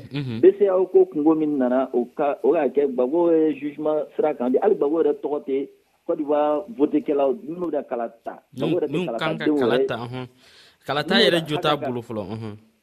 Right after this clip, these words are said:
Speaker 2: Ka-, kala ta yɛrɛ jo tɛ Bago bolo fɔlɔ.
Speaker 1: Mhm.
Speaker 2: Comme, eh, kala, eh, li-, eh, tɔgɔ kura, tɔgɔ ta kura bɛna kɛ kalo bɛɛ, eh, novembre kalo nata nin na. An bɛna ye ni o, o, o, o, o, o fila jɛra, ni kow bɛna yɛlɛma. Sinon, anw yɛrɛ bɛ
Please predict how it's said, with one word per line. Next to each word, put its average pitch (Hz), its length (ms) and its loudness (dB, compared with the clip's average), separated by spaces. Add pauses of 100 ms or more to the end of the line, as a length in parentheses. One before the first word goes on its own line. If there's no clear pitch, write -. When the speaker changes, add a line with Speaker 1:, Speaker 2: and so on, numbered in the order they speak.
(160)
Speaker 2:
Ka-, 131 180 -6
kala 160 180 -2
ta 240 160 -6
yɛrɛ 196 220 0
jo 165 80 2
tɛ 170 180 0
Bago 143 240 4
bolo 143 320 2
fɔlɔ. 135 280 4
Speaker 1:
Mhm. 127 340 -8
Speaker 2:
Comme, 202 340 -2
eh, 143 160 2
kala, 139 220 -2
eh, 131 140 2 (100)
li-, 165 220 2
eh, 135 180 2 (160)
tɔgɔ 175 220 -2
kura, 170 160 0 (100)
tɔgɔ 170 220 -2
ta 175 100 -2
kura 175 240 0
bɛna 131 240 -4
kɛ 135 160 -2
kalo 143 200 2
bɛɛ, 147 300 -2 (280)
eh, 127 80 2
novembre 151 400 2
kalo 151 200 -2
nata 123 280 -4
nin 110 140 -4
na. 120 180 -6
An 151 100 -4
bɛna 160 240 -2
ye 143 240 6
ni 180 300 2 (520)
o, 139 60 -2
o, 139 280 2
o, 123 300 2
o, 120 320 2 (100)
o, 135 100 4
o 151 60 2
fila 131 220 0
jɛra, 131 340 -2
ni 147 100 -8
kow 165 220 2
bɛna 147 180 0
yɛlɛma. 110 420 0
Sinon, 175 220 -2
anw 190 180 2
yɛrɛ 151 140 4
bɛ 151 60 0